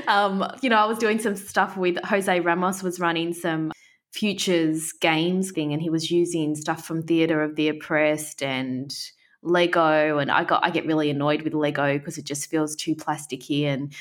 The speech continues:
so then I was like, "Oh, that would be really cool to actually do outside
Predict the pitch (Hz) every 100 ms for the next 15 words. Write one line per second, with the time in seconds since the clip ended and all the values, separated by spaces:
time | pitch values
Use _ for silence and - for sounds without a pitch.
0 | - - 190 180 180 180 160 - 190 165
1 | 165 120 165 156 156 147 147 - 147 147
2 | - 147 - - 156 147 151 143 143 143
3 | 151 _ _ 165 151 - - 151 143 139
4 | 135